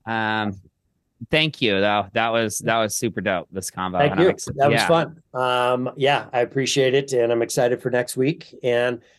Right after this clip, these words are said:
Speaker 2: we'll just kind of keep the ball rolling. And, you know, I will point out, I, I don't know how long this has gone on, but sometimes it'll be a long conversation. Sometimes it'll be a shorter conversation. But I, I,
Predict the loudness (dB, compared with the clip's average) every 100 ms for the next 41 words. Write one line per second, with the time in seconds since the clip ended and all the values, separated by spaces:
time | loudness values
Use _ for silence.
0 | _ -4 0 2 2 0 0 0 0 -4
1 | -6 -6 -4 0 2 4 4 4 4 4
2 | 2 0 0 0 0 -2 -10 _ _ -2
3 | 2 4 4 4 4 4 2 0 2 2
4 | 2 0 0 2 2 2 2 2 2 0
5 | 0 -4 -2 0 2 2 0 0 2 2
6 | 0 0 -2 _ _ _ -2 0 4 4
7 | 2 2 0 2 4 4 4 4 4 2
8 | 0 2 2 2 2 0 0 0 0 0
9 | -2 -2 0 -2 0 0 2 0 -2 -2
10 | 0 0 0 0 0 -2 -4 _ _ _
11 | 0 2 4 4 2 0 0 2 4 2
12 | -2